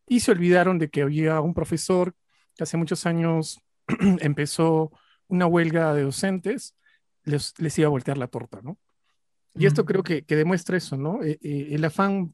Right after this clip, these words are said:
Speaker 1: chévere, entusiasta que, que tienes cuando estás pegado a los libros,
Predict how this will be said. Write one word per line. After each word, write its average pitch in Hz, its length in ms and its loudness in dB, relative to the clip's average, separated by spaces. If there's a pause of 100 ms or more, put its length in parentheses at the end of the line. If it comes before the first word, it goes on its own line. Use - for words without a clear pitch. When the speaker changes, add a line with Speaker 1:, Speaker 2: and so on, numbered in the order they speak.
Speaker 1:
chévere, 180 560 2
entusiasta 156 720 -6
que, 143 340 -4
que 170 120 -6
tienes 180 440 -2
cuando 147 220 0
estás 151 240 -2
pegado 160 280 2
a 156 40 0
los 156 160 -2
libros, 185 500 -4